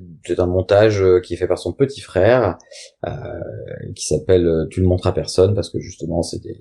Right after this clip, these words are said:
vidéos qui n'étaient pas censées être montrées et qui alternent des images d'archives et des images d'aujourd'hui, et qui est plutôt très bien fait. C'est-à-dire que même si vous n'aimez pas forcément Orelsan ou connaissez pas forcément son, euh,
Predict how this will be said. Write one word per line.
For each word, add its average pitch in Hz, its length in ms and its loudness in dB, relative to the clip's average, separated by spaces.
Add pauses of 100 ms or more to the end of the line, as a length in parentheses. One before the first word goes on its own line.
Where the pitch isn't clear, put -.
(120)
vidéos 85 300 2
qui 76 200 -6
n'étaient 76 240 -4
pas 143 140 4
censées 95 260 -2
être 90 100 2
montrées 127 580 4 (400)
et 90 100 -2
qui - 100 2
alternent 95 320 4
des 92 120 2
images 95 200 4
d'archives 92 520 0
et 117 120 6
des 92 220 0
images 87 260 0
d'aujourd'hui, 85 680 2 (500)
et 95 180 0
qui 104 140 0
est 104 80 0
plutôt 131 260 0
très 143 240 2
bien 120 200 2
fait. 104 200 4
C'est-à-dire 95 280 0
que 113 40 2
même 147 220 4
si - 220 -4
vous 117 100 4
n'aimez 104 260 6
pas 113 320 2
forcément 113 480 0
Orelsan 117 600 4
ou 101 260 4 (320)
connaissez 104 380 4
pas 135 120 2
forcément 113 480 2
son, 98 540 4
euh, 92 40 2